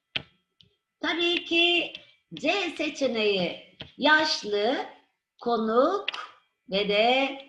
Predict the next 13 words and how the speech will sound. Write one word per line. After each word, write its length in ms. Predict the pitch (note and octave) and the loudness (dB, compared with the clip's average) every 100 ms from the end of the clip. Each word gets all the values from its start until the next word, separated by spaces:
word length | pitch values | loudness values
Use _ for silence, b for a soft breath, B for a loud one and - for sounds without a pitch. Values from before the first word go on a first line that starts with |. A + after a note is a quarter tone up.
| - - | -18 -6
kılavuz. 920 | A#3+ A3 G#3 F#3 E3 - - - _ - - | 2 2 2 0 -2 -6 -18 -20 _ -20 -14
O 760 | F#3 F#3+ F3+ E3+ E3+ E3+ E3+ - - - | -8 -4 -2 -2 -2 -4 -6 -12 -20 -20
üsttekileri 580 | - - F#4 D#4+ A3+ E3+ | -18 -14 -10 -4 -2 -2
alma. 540 | G#3+ C#4+ C4 F#3+ D#3 - - _ - _ _ _ _ _ _ _ | -4 -4 -4 -4 -4 -6 -8 _ -18 _ _ _ _ _ _ _
O 60 | C#4 | -2
zaman 260 | C#4 B3+ C#4+ | 0 0 -4
sadece 400 | C#4+ C4 B3+ B3 | -4 -2 -2 -4
şöyle 420 | A#3+ A3+ B3 F#3+ | -4 -2 -2 -2
C'yi 380 | G3+ G#3 G#3 G3+ | -2 0 0 -2
alalım. 500 | F3 D#3+ D#3 E3 _ _ _ _ _ _ - - - - _ _ _ _ _ _ _ _ _ _ _ _ - | -4 -6 -8 -12 _ _ _ _ _ _ -14 -14 -20 -20 _ _ _ _ _ _ _ _ _ _ _ _ -4
Evet 340 | E4+ E4+ - | 0 2 0
sevgili 460 | - C#4 C#4+ D4 - | -6 0 2 0 -2
çocuklar. 480 | D#4 - - - | -6 -6 -8 -8